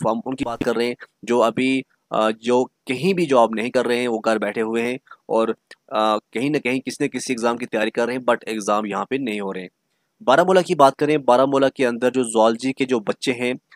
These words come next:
दो सौ साठ, टू सिक्सटी बच्चों ने फॉर्म फिल किया है। बॉटनी की अगर हम बात करें, बॉटनी में टू हंड्रेड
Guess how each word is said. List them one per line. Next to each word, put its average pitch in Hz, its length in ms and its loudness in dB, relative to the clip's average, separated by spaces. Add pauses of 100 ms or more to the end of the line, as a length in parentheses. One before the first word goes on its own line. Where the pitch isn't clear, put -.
(360)
दो 127 160 6
सौ 143 280 2
साठ, 127 340 4 (100)
टू 147 120 -2
सिक्सटी 139 400 -4
बच्चों 127 280 0
ने 131 80 -2
फॉर्म 120 300 0
फिल 123 200 -6 (100)
किया 123 160 4
है। 123 180 0 (460)
बॉटनी 117 540 2
की 151 100 -2
अगर 139 120 0
हम 139 120 2
बात 120 220 4
करें, 131 260 0
बॉटनी 127 340 2
में 139 260 -2
टू 139 260 -4
हंड्रेड 120 400 0